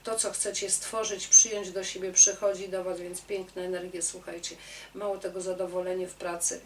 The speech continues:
e, mało tego, usunięcie kogoś z pracy, kogoś, kto był po prostu osobą toksyczną dla was, dla całego zespołu, czy dla jakiejś spółki, nie wiem, o co chodzi, ale jest to, jest to po prostu bardzo fajna energia. Pozdrawiam, kochani, serdecznie, do kolejnego czytania, buziaczki,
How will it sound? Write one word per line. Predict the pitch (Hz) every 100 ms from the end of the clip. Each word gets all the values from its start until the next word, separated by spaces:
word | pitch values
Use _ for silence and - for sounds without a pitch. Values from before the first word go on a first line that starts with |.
| 196
e, | 190 185
mało | 196 196 196
tego, | 185 185 180 -
usunięcie | - - 196 196 190 185
kogoś | 190 160 170
z | -
pracy, | - 185 185 180 185
kogoś, | 180 175
kto | - 185
był | 175 170
po | 165
prostu | - 175 - - - - - -
osobą | 180 - 180 170
toksyczną | 180 175 - 180 - 170 165
dla | 165 160
was, | 180
dla | 180 170
całego | - 165 165 180
zespołu, | 175 160 - 180 185 180
czy | - 165
dla | 165 170 170 180
jakiejś | 175 - 185
spółki, | - - 196 190 202
nie | 196
wiem, | 185 175
o |
co | 170 -
chodzi, | 190 180 190 -
ale | 190 175
jest | - - -
to, | - - - - -
jest | 175 -
to | -
po | 156
prostu | 170 160 -
bardzo | 156 165 170 160
fajna | - 165 170 -
energia. | 180 175 175 -
Pozdrawiam, | 180 185 196 185 185
kochani, | 170 170 190 185
serdecznie, | 175 170 175 170 - 170
do | 185
kolejnego | - 180 185 175 175
czytania, | 165 135 175 202 196
buziaczki, | 175 - - - -